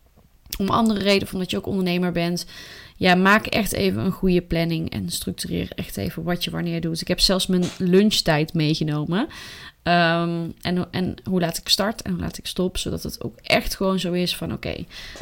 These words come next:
alle taken die ik moet doen zijn helemaal verdeeld. Dus ik hoef me ook niet druk te maken. Hè. Bijvoorbeeld vandaag is de dag voor campagnes, podcast. Hoef ik me ook niet druk te maken om de video's voor mijn challenges. Dat doe ik morgen. En op die manier kan ik vandaag me focussen op wat ik vandaag moet doen.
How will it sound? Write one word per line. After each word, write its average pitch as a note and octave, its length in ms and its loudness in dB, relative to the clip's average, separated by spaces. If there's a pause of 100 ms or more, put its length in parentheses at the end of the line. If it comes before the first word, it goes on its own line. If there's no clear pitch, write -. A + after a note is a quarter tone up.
alle C4+ 240 6
taken G#3+ 360 4
die G3 80 0
ik - 60 -6
moet F#3+ 180 4
doen E3 360 -2
zijn F#3 260 2
helemaal A3 420 6
verdeeld. G#3+ 560 6
Dus - 180 2
ik - 100 -4
hoef G3+ 180 0
me G3+ 80 4
ook F3+ 140 2
niet G#3+ 140 4
druk G3+ 180 2
te - 160 -2
maken. E3+ 420 2
Hè. G#3 140 0
Bijvoorbeeld F#3 380 -2
vandaag F3 280 0
is E3+ 120 0
de E3+ 80 -2
dag E3+ 200 0
voor - 120 -8
campagnes, D#3+ 480 0
podcast. - 720 -4 (240)
Hoef G3 140 2
ik G3 80 4
me G#3 80 4
ook G3+ 100 2
niet G3+ 140 4
druk F#3 220 2
te - 100 0
maken B3 340 4
om A#3+ 80 4
de A#3+ 120 4
video's A#3 460 6
voor A3+ 160 0
mijn A3 120 2
challenges. A3+ 600 4
Dat G3 120 2
doe F3+ 100 4
ik E3 80 4
morgen. F3+ 480 4 (540)
En G#3 60 -4
op G3+ 100 2
die A#3 100 4
manier B3+ 180 4
kan B3 140 2
ik A#3 100 0
vandaag A#3 320 6
me A#3 80 2
focussen A3+ 400 0
op G3+ 60 -6
wat G3+ 100 0
ik - 80 -6
vandaag F#3 420 2
moet D4+ 120 2
doen. D4+ 220 2